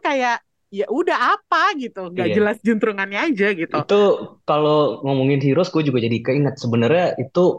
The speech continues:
Speaker 2: problem yang, eh, gue menggambar apa secara lebih luas lagi itu yang membuat gue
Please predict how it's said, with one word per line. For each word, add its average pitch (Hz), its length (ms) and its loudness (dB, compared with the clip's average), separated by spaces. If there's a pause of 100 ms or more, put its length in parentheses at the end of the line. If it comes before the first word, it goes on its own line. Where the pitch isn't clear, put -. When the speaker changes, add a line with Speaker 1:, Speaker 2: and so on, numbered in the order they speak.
Speaker 2:
problem 131 480 0
yang, 120 400 -2 (320)
eh, 120 280 0 (120)
gue 135 160 2 (240)
menggambar 127 400 0
apa 170 240 -2
secara 127 320 -2
lebih 123 400 -2
luas 127 320 0
lagi 127 320 0
itu 175 160 2
yang 151 80 -4
membuat 113 480 -2
gue 139 240 2